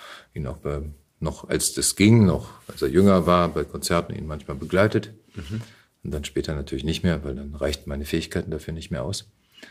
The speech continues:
Speaker 1: Und so gab's aber immer wieder Phasen, wo Musik dann auch das nochmal zurückkam und eine große Rolle spielte.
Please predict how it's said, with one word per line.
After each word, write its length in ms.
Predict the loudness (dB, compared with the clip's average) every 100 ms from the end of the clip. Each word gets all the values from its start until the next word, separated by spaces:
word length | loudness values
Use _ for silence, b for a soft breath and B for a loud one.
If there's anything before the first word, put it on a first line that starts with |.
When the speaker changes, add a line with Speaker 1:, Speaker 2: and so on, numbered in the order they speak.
| B B B B B
Speaker 1:
Und 140 | 4
so 100 | 8
gab's 220 | 8 8 8
aber 120 | 8
immer 200 | 8 8
wieder 140 | 8
Phasen, 360 | 6 4 4 4
wo 60 | 4
Musik 420 | 2 2 -2 0
dann 320 | 0 0 0
auch 200 | -2 -4 -12 _
das 240 | -4 -2 0
nochmal 280 | 0 -2 0
zurückkam 420 | 4 4 4 0
und 100 | 0
eine 80 | 0
große 260 | -2 0
Rolle 240 | 0 0 -2
spielte. 420 | -6 -8 -8